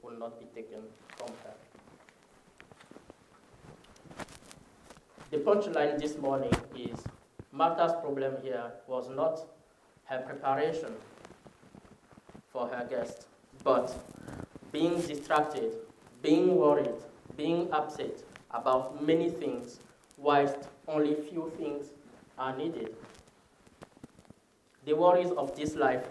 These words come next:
whether at personal level or social relationship level, prevent the word of God to grow in us, to, to, to, to, from seeking the, the kingdom of God.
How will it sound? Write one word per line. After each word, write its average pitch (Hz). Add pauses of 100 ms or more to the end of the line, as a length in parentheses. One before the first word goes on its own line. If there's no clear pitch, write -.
(180)
whether 151
at -
personal 147
level 135 (520)
or 123
social 156
relationship 135
level, 123 (720)
prevent 160 (320)
the 135
word 139
of 123
God 123
to 135
grow 127
in 123
us, 117 (1200)
to, 131 (340)
to, 139 (120)
to, 135
to, 135 (100)
from 135
seeking 151
the, 127 (220)
the 127
kingdom 131
of 117 (140)
God. 117